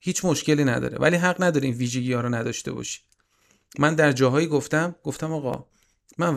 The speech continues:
وضع مالی مثلاً مهم نیست چیه. چرا؟ چون من بالاخره پولدار می‌شم. چرا؟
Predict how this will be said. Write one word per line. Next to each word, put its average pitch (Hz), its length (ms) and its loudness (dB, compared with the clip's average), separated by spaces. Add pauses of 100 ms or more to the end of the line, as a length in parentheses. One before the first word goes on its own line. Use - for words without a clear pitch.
وضع 135 320 2
مالی 139 340 4
مثلاً 170 260 -2
مهم 151 340 0
نیست 113 200 -4
چیه. - 220 -6
چرا؟ 139 300 2
چون 151 160 -6
من 156 120 -2
بالاخره 139 400 0
پولدار 135 340 -2
می‌شم. 131 260 -8
چرا؟ 180 420 2